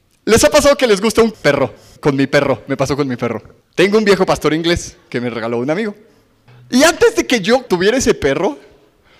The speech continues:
no existía otro perro en la humanidad. Bueno, tal vez en donde vivía. Tuve el perro y de repente ya había cinco más. ¿No les ha pasado? Y por los lugares que iba, ¿qué creen que me encontraba? Un viejo pastor inglés. Y si yo iba a la Roma,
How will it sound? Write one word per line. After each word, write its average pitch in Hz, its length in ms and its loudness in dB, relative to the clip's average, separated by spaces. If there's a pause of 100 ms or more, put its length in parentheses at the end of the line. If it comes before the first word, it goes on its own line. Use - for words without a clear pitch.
(140)
no 214 140 2
existía 247 460 2
otro 214 240 2
perro 208 260 2
en 202 60 -2
la 208 80 2
humanidad. 226 580 0 (260)
Bueno, 131 220 0
tal 131 180 0
vez 131 200 0
en 117 60 -6
donde 113 180 -4
vivía. 123 320 0 (460)
Tuve 311 220 4
el 277 80 -2
perro 269 680 2
y 214 60 -2
de 220 80 4
repente 247 400 -2
ya 247 80 0
había 226 180 0
cinco 240 320 -4
más. 277 300 -6 (680)
¿No 185 200 2
les 262 140 2
ha 269 60 0
pasado? 196 500 0 (420)
Y 208 100 0
por 226 200 2
los 233 140 4
lugares 247 340 2
que 226 120 2
iba, 226 180 0
¿qué 226 140 2
creen 226 180 0
que 226 100 -4
me 220 60 -2
encontraba? 226 560 2 (440)
Un 202 160 4
viejo 180 240 2
pastor 147 300 2
inglés. 226 400 0 (640)
Y 196 100 0
si 196 160 2
yo 240 180 2
iba 269 300 4
a 202 60 4
la 214 100 4
Roma, 240 420 4